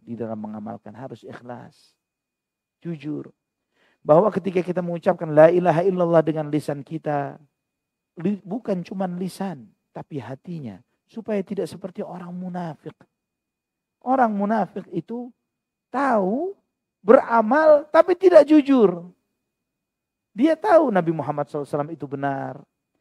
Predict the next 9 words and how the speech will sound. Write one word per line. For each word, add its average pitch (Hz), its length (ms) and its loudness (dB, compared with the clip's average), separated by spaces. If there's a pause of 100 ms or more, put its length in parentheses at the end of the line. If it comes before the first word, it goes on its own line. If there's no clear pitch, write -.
(160)
Dia 220 220 4
mempraktekkan, 254 960 2
berpraktek, 220 640 0
beragama 226 580 2
seperti 214 400 -4
kaum 202 300 0
muslimin 196 480 -2
yang 175 180 -2
lainnya. 175 540 0